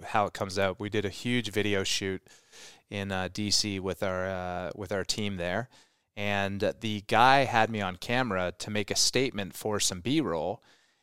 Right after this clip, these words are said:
And he's like, "Hey, Brand, I just need you to say this one thing." And he's like, "We might not be for everybody,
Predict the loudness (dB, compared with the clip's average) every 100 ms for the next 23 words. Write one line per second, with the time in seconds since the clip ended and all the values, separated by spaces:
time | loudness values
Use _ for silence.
0 | _ -6 -4 -2 -2 0 2 2 0 2
1 | 2 2 0 0 0 0 0 0 0 2
2 | 2 0 -2 -4 -6 -6 -8 -8 -8 -4
3 | -4 -6 -4 0 2 4 4 2 0 0
4 | 0 -4 -6 -4 -4 -4 -2 0 0 0
5 | 0 0 0 -2